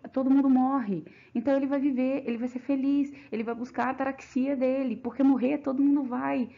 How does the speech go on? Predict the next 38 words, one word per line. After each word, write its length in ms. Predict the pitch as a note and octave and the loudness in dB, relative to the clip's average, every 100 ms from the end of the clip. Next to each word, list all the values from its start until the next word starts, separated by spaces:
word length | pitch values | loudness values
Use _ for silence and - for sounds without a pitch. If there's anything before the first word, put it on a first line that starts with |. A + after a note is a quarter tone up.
| - | -10
Então, 160 | A#3+ D4 | -4 -2
ele 120 | E4+ | 0
não 80 | E4 | 0
vai 180 | D#4+ F#4 | 0 -4
se 60 | |
preocupar 400 | - C#4 C4+ B3 | -4 -6 -4 -8
com 100 | - | -4
a 20 | A#3 | -2
morte, 440 | A3 G#3 F#3 - _ | -2 -2 -6 -10 _
porque 240 | A#3+ - | -14 -4
ele 140 | C4+ C#4+ | 0 2
não 100 | C#4+ | 2
pode 260 | C4+ C4 | -2 -2
mudar, 480 | B3+ B3 A#3 A#3+ A#3+ A3+ - - - _ | 0 0 -4 -4 -6 -8 -20 -20 -20 _
sabe? 500 | B3 A#3+ G#3+ F#3 F#3 - | -6 -4 -4 -6 -10 -10
Ele 140 | A3+ B3+ | -2 0
não 120 | C4+ | 0
pode 220 | C4 C4+ | 0 0
mudar 300 | C4 B3 A#3 | 0 0 -2
o 60 | C4 | -4
fato 280 | - B3+ B3+ | -4 -4 -2
que 80 | |
ele 80 | C4 | -2
vai 120 | B3 | -2
ficar 200 | B3+ B3+ | -2 -4
velho, 460 | B3+ A3+ A#3 A#3+ G#3+ | -4 -4 -4 -4 -6
porque 180 | G#3 A#3+ | -6 -6
todo 240 | A#3+ B3+ | -2 0
mundo 140 | C4 B3+ | 2 0
vai 140 | C4 | -2
ficar 180 | - B3+ | -6 -6
velho, 300 | A#3 B3+ A#3+ | -4 -4 -4
todo 160 | A3+ B3 | -2 0
mundo 100 | B3+ | 0
vai 80 | C4 | 0
passar 240 | C4 B3 | -6 -8
por 180 | - C4 | -8 -6
isso, 420 | A#3+ A#3+ - - | -4 -6 -10 -16